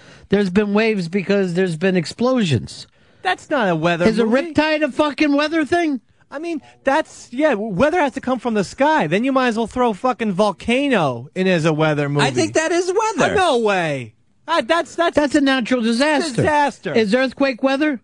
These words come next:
Speaker 3: Yes. I think it falls under, it's all part of climate.
Speaker 2: These are just a disaster.
Speaker 1: How's an earthquake part of climate? Oh, it's so chilly since the earthquake. Brrr. It's getting earthquakey lately.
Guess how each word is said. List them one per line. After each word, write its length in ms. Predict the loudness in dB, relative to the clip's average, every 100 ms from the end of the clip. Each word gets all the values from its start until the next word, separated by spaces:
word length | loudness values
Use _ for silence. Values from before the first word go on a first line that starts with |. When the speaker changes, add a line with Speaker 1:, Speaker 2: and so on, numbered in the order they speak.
| -6
Speaker 3:
Yes. 560 | -4 -2 -2 -4 -8 -6
I 60 |
think 160 | -4 -2
it 100 | -4
falls 260 | -2 -2 0
under, 320 | 0 0 0
it's 160 | 0 0
all 140 | 0
part 220 | 0 0
of 140 | -2 -4
climate. 800 | -2 0 0 0 0 -2 -12 -20 _ _
Speaker 2:
These 140 | 0
are 60 | 0
just 200 | 0 -2
a 20 |
disaster. 340 | 0 2 2 2 2 0
Speaker 1:
How's 60 |
an 60 | 2
earthquake 420 | 0 0 0 0
part 140 | 0 -2
of 80 |
climate? 520 | 0 0 0 0 -4 -8 _ _ _ -20 -6 -2
Oh, 200 | 0 0
it's 120 | 0
so 180 | 0 0
chilly 360 | 0 0 2
since 280 | 0 0 0
the 120 | 0
earthquake. 640 | 0 -2 -2 -2 -2 -8 -16 _ _ _ _ _ _ _ _ _ _ _ _ -20 -20 -20 -6
Brrr. 600 | -2 0 2 2 0 -2 -6 -16 -20 -6
It's 80 | -2
getting 200 | 0 2
earthquakey 640 | 0 0 0 0 2 2
lately. 480 | 2 0 -2 -2 -2